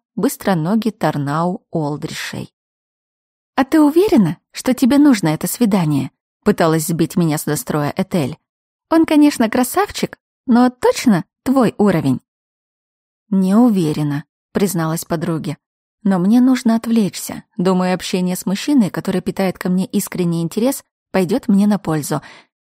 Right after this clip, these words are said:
«И что значит «мой уровень»?»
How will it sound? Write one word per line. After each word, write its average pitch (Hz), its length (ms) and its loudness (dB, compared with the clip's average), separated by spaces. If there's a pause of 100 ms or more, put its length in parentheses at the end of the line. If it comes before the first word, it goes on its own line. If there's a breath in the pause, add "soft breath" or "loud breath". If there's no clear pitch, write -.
(340)
«И 202 240 2
что 247 320 -4
значит 208 640 -2 (220)
«мой 226 320 6
уровень»?» 190 480 0